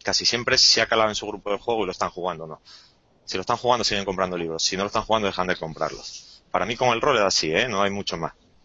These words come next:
La gente compra lo que juega y hay gente que no juega y compra libros para coleccionar. Pero esos son unos pocos, que son los cuatrocientos o los ochocientos,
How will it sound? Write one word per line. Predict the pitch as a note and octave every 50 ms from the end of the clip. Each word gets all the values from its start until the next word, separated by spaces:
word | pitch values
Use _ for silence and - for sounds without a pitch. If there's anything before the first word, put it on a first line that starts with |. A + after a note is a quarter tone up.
| _ _ _ - _
La | - -
gente | - G2 F#2 G#2
compra | - G#2 G2+ A2 G#2+
lo | G2+ F#2
que | F#2
juega | F2+ - - A2+ B2 A#2+ C3+ C#3 - - -
y | - G2+ F#2+
hay | G2+ G#2
gente | - - A#2 A#2 - G2
que | - F#2
no | F#2 G2+
juega | - - B2+ C3 B2+ D3 - - _ _ _ _ _ _ _ _ _ _ _ _ _ _ _ _
y | - A#2+ G#2
compra | - A2+ A2+ G#2+ - G#2 G2
libros | G#2+ G2+ G2 F#2+
para | - - F#2+ F2+
coleccionar. | F2+ F2 - - F#2 F2+ F2 D#2+ - _
Pero | - F2
esos | F#2 A2+ G#2
son | - - A#2+
unos | A#2 A#2 A2
pocos, | - - B2+ B2 - B2+ - - - - - - - _ _ _
que | -
son | F2+ - G2+
los | G2 G2
cuatrocientos | - G2+ F#2+ - F2 - - C#3+ C#3 C#3 A#2+
o | A#2+ A2+
los | G#2 G#2
ochocientos, | G#2+ G#2 - - G#2 - - C3 B2+ B2 C3+ C3+ - - - - _